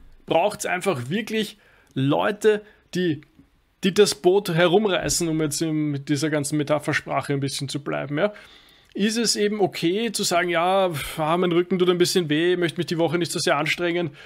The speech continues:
äh, darf ich dabei sein?“ Ist dann die Antwort, „Nein, du bist nicht dabei.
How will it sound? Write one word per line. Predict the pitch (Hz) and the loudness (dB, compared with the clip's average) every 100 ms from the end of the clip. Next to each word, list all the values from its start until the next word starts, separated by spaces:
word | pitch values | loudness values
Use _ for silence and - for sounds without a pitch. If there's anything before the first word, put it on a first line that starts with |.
| - - | -20 -4
äh, | 175 170 | -2 0
darf | 160 165 | 2 2
ich | 170 | 4
dabei | 175 165 143 | 0 0 -2
sein?“ | 143 139 120 - _ _ _ _ _ _ _ _ _ - | -2 -4 -6 -12 _ _ _ _ _ _ _ _ _ -18
Ist | 240 202 - | -6 0 2
dann | 208 | 2
die | 196 185 | 2 2
Antwort, | 180 185 208 208 _ _ - | 2 2 2 0 _ _ -4
„Nein, | 165 226 202 - - | 0 2 0 -4 -8
du | 151 | -4
bist | 202 208 | -2 0
nicht | 208 | 0
dabei. | 196 160 139 123 | 2 2 0 -2